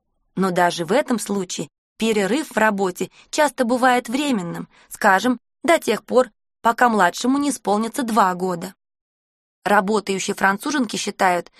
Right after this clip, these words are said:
что бросать карьеру, пусть и на пару лет, очень и очень рискованно.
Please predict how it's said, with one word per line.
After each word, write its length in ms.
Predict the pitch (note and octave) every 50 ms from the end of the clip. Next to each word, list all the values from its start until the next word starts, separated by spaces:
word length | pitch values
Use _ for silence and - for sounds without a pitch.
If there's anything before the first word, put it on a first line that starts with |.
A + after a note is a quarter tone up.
| - - -
что 180 | - - C4+ B3
бросать 400 | A#3 C4+ C4+ C4 C4 A#3+ A#3+ -
карьеру, 520 | - A#3+ A#3 A#3 A#3+ D4+ D4+ C4+ A3+ F3+ _ _ _ _
пусть 220 | - C4+ C4+ - C4+
и 40 | C4
на 140 | C4 B3+
пару 280 | B3+ - D#4+ D#4 C#4 B3
лет, 300 | A3 G3 F3+ F3 - - _ _ _ _ _ _ _ _
очень 540 | - D4 D#4 F4+ F#4+ F#4 - F#4 F4+ E4 - D4+
и 80 | D#4
очень 520 | F#4+ - - A3+ G#3+ G3+ - - - G#3 G3+
рискованно. 720 | G3 F#3+ - - - - F3+ E3 E3 E3 E3 E3 E3